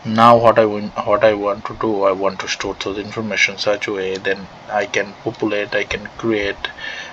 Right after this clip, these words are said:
a different page, for example, this team page, right, with all of the information and whatever.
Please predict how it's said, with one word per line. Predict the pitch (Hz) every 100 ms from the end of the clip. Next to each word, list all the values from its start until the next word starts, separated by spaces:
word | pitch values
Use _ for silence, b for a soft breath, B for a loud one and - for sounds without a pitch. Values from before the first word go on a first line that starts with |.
| B -
a | 95
different | 95 117 117 101 107 -
page, | 98 127 139 - - -
for | - 107
example, | 101 95 98
this | 95 95 -
team | - 101 110 - -
page, | 123 131 131 - - - - - - - - - - - - - - - - - - - - - - - - - -
right, | 101 -
with | 104 98 -
all | 101
of | 98
the | -
information | 101 - 107 98 98 104 101
and | 98 98
whatever. | 95 107 131